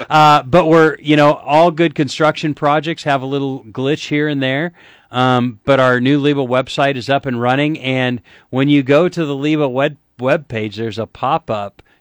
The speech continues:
where you can check out the Lincoln Business Beat podcast. So, uh, check out our events. We're getting our calendar updated. Check out our leba members.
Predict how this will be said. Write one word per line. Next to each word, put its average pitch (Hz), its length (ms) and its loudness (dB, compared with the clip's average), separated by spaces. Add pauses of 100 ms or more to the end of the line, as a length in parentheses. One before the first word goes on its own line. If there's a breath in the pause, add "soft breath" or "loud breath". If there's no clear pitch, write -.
where 117 120 -10
you 120 160 -6
can 113 140 -6
check 123 280 -4
out 120 220 -4
the 113 120 -8
Lincoln 107 520 -8
Business 117 400 -8
Beat 117 260 -14
podcast. 117 600 -6
So, 123 360 -2 (320 loud breath)
uh, 131 360 4
check 196 340 -2
out 190 160 4
our 151 160 4
events. 147 400 -2
We're 135 100 -6
getting 156 200 -2
our 139 80 0
calendar 139 500 -2
updated. 135 500 -4
Check 160 240 -6
out 151 140 0
our 135 100 0
leba 131 320 -6
members. 127 460 -6